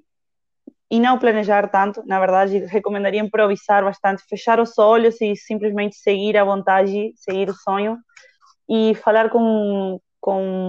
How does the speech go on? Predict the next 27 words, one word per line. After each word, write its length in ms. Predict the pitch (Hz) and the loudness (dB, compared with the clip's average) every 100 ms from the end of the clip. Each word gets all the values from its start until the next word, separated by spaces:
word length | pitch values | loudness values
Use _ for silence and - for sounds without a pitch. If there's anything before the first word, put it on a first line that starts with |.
| 180 190 | -6 -6
muito 280 | 220 233 220 | -6 -6 -4
poucas 260 | 202 202 | -4 -4
pessoas, 500 | - 180 - 165 156 - - | -8 -12 -2 -2 -2 -8 -6
é, 560 | 175 175 170 170 160 - - | -2 0 0 -2 -4 -6 -6
falar 240 | 180 190 | -2 0
com 60 | 190 | 2
aquelas 320 | 190 196 190 | 0 0 -4
pessoas 400 | - 185 196 190 | -8 -4 -2 -2
que, 400 | - 202 190 185 | 0 0 2 -2
que 140 | - 190 | -2 -2
vão 260 | 190 208 | 0 0
te, 460 | 214 208 196 190 180 _ _ _ _ _ | 2 2 4 2 0 _ _ _ _ _
que 160 | 240 | 2
vão 240 | 233 254 254 | 4 4 2
te 100 | 262 | 0
empolgar, 580 | 240 254 240 202 185 185 | 2 4 6 6 4 2
que 120 | 190 | 0
vão 160 | 196 | 0
te 80 | 202 | 0
empoderar, 640 | 208 202 208 202 170 160 - - | -2 2 2 4 4 2 -2 -6
porque 840 | 185 - 185 185 180 180 180 - | -8 -4 -2 2 4 4 4 4
é 160 | 208 208 | 2 2
difícil, 760 | 220 233 233 233 226 202 180 _ _ _ _ - | 0 -2 -2 2 4 4 2 _ _ _ _ -6
é, 500 | 190 190 190 180 180 185 _ | 0 2 4 2 0 -4 _
sair 640 | 214 196 214 233 247 247 - _ - | 2 4 4 2 0 -2 -10 _ -8
de 180 | 196 | -6
casa 640 | 214 208 214 226 - 254 262 | 0 2 2 0 -2 -2 -2